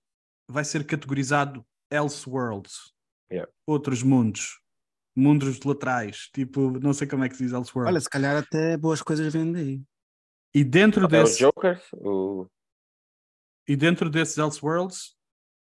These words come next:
Speaker 1: há o universo do Joker, do, do Joaquin Phoenix, que vai sair agora em, eh, agora, quer dizer, no próximo ano, vai sair o, o, o Joker dois com o Joaquin Phoenix e com a Lady Gaga a fazer de Harley
Speaker 2: Exatamente.
Speaker 1: Quinn.
Speaker 2: Que já sabemos que vai ser um pouco mais musical.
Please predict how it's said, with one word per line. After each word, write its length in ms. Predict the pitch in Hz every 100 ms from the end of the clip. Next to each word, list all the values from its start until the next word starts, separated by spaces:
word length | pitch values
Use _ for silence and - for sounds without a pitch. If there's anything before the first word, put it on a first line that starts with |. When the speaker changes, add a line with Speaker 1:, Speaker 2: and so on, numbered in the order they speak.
| _
Speaker 1:
há 140 | 139
o 80 | 143
universo 520 | 143 143 131 147 - 127
do 60 |
Joker, 420 | 120 135 147 190 156
do, 160 | 135
do 560 | 127 131 127 131 131 123
Joaquin 320 | 131 - 131
Phoenix, 440 | - 170 208 214
que 100 | -
vai 120 | 131 127
sair 220 | 135 127
agora 300 | 127 127 123
em, 340 | 123 120 117 - _ -
eh, 220 | 127 113
agora, 260 | 123 180 180
quer 120 | 127
dizer, 220 | 113 113
no 80 | 120
próximo 420 | 127 131 127 131
ano, 240 | 143 165 151
vai 120 | 131
sair 280 | 127 127 123
o, 280 | 117 113 117 _ _ _ _ _ _
o, 420 | 123 117 113 113 _
o 80 | 123
Joker 340 | 127 135 131
dois 320 | 123 156 160
com 200 | - 139
o 40 | 123
Joaquin 280 | 123 131
Phoenix 360 | 123 127 127 -
e 60 | 117
com 80 |
a 60 | 123
Lady 200 | 120 120
Gaga 480 | 120 123 127 139 127 -
a 80 |
fazer 320 | 123 117 123 117
de 80 |
Harley 220 | 117 117 107
Speaker 2:
Exatamente. 300 | 131 190 240
Speaker 1:
Quinn. 60 | - _ _ _ _ _ _ _ _ _ _
Speaker 2:
Que 140 | 120
já 120 | 107 117
sabemos 300 | 120 107 95
que 80 |
vai 100 | 104
ser 140 | 101 107
um 80 | 92
pouco 220 | 107 107
mais 220 | 101 90
musical. 600 | 98 92 98 92 107 131